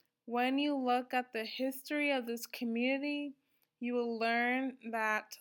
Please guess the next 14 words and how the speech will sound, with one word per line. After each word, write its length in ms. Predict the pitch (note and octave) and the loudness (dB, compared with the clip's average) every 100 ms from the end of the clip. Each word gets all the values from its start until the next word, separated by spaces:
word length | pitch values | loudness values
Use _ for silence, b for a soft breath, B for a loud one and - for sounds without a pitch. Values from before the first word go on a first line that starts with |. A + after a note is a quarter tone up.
| A3 | -6
the 140 | A3+ A3+ | -2 0
long-term 680 | A3+ A#3 B3 B3 C4 A#3+ | 0 0 0 -2 -4 -2
residents 540 | A3 A3 A3+ A#3 B3 - | 0 -2 0 -2 -4 -6
here 300 | C4 B3 A#3+ | -2 -2 0
are 140 | A3+ A3 | -2 -4
not 320 | G#3 G#3 - - | -4 -6 -6 -6
being 240 | A3+ A#3 A#3 | -4 -4 -8
provided 560 | A3 G#3+ G#3 G3+ G3 G3 _ _ _ _ - | -10 -6 -4 -4 -8 -10 _ _ _ _ -8
with 180 | A3+ - | -6 -4
the 120 | A3 | -4
right 360 | G#3 G#3 G#3+ - | -2 0 -2 -6
to 120 | B3 | -10
fair 300 | - A#3 G#3+ | -4 -2 -2
housing. 840 | - G#3 G3 F#3+ F#3 F3 F3+ G3 | -2 -4 -4 -6 -8 -8 -10 -16